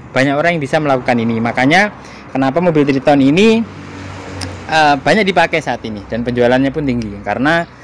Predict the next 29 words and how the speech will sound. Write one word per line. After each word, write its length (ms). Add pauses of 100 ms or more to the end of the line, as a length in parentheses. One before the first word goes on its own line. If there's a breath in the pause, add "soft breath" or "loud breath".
(260 loud breath)
memang 320
secara 880
teknologi 720 (480)
mudah 240
dipelajari, 720
kemudian 160
spare 240
part 160
banyak, 320 (560)
dan 320 (640)
siapapun 880
hampir 400
bisa 240
dibilang 480
kalau 160
mau 80
belajar 400
pasti 240
bisa 320
mengerjakan 480
mobil 160
Triton 240
ini. 480 (360 loud breath)
Oke 180
teman-teman, 480
jangan 320
lupa 320
like, 160
subscribe, 400